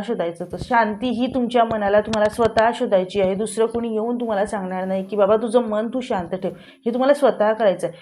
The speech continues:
मग हे कशाने होणार आहे? तर हे जे आपण जे काय उपाय करतो किंवा आपण ज्या काही गोष्टी करतो, आता बघा, चंदनाचा टिळा लावण्याने तुमच्या मनाला शांती आणि संतोष मिळणार आहे. साधं काय करायचं आहे? फक्त चंदनाचा टिळा तुमच्या कपाळी लावायचा आहे.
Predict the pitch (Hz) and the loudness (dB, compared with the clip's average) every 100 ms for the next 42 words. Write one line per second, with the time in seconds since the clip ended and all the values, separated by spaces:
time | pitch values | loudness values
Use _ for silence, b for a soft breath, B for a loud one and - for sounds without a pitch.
0 | B B 277 339 330 - 302 294 294 226 | B B 2 4 4 2 2 2 2 2
1 | 190 202 202 220 190 247 247 262 - 180 | 2 2 2 -2 4 4 6 6 6 4
2 | 226 240 240 233 233 196 190 190 196 165 | 0 0 0 2 0 2 2 2 -2 -6
3 | 180 226 226 202 208 240 233 208 220 240 | -8 -4 0 0 0 2 4 4 2 0
4 | - 202 180 170 175 190 202 208 233 226 | -2 -2 -2 -2 -2 0 0 0 -2 -2
5 | 220 220 247 247 226 208 196 202 196 208 | -2 0 0 0 2 2 2 -2 -4 -4
6 | 226 220 233 226 208 196 233 240 196 170 | -4 0 0 0 -2 0 0 -2 -4 -4
7 | 185 208 233 233 185 180 185 196 190 170 | -2 -2 -2 -6 -6 -4 -6 -4 -4 -2
8 | 160 156 b b b b _ 247 220 160 | -4 -6 b b b b _ 4 4 4
9 | - 226 233 254 214 190 190 190 196 220 | 2 2 4 6 6 4 -2 -4 -4 -2
10 | 240 220 202 202 247 240 233 208 214 233 | -2 -2 0 0 0 -2 2 2 2 0
11 | 220 247 B B B - 262 233 214 208 | 0 -2 B B B 4 6 8 8 6
12 | 190 175 165 170 151 _ | 4 2 0 -6 -8 _